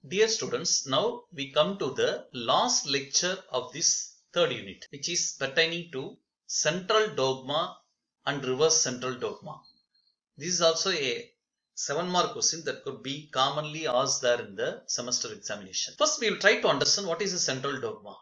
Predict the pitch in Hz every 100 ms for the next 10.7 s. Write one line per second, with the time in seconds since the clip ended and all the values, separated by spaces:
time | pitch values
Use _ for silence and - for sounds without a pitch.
0 | _ 196 233 277 196 139 170 170 180 139
1 | 123 120 110 113 110 110 - 101 - _
2 | _ _ _ _ - 139 147 196 247 262
3 | 170 151 185 151 117 120 135 190 _ _
4 | _ 147 147 - 156 190 214 226 220 135
5 | 135 208 - _ 120 160 180 196 190 196
6 | 220 - - 139 123 135 139 135 147 190
7 | - - 131 135 143 135 131 - 139 180
8 | 175 175 185 214 - _ - 208 - -
9 | _ - 127 131 - _ _ _ _ _
10 | - - 226 - 151 - 190